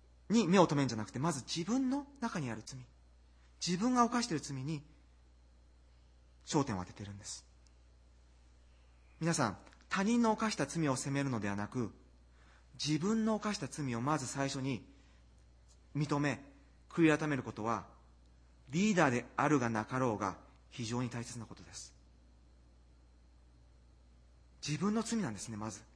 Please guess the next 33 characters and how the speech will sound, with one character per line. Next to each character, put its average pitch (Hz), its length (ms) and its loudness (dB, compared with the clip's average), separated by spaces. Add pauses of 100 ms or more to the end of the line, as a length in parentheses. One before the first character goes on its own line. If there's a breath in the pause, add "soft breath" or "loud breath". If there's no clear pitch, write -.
人 240 220 2
の 254 100 8
犯 226 160 4
し - 40 -2
た 139 100 -4
罪 139 160 -4
じ 113 80 -4
ゃ - 20 -6
な 107 80 -8
く - 80 -20
て、 101 120 -12 (360 loud breath)
自 170 140 -2
分 277 200 2
の 285 100 4
罪 247 260 0
を 139 120 4 (120)
認 151 180 -4
め 143 100 -2
る 135 40 -2
っ - 40 -8
て 131 60 -10
こ 117 100 -8
と 127 100 -4
は、 135 200 2 (280 loud breath)
あ 170 80 4
な 233 100 8
た 233 100 4
が 180 80 4
リ 208 200 4
ー 240 40 4
ダ 240 120 6
ー - 20 4
の、 165 180 2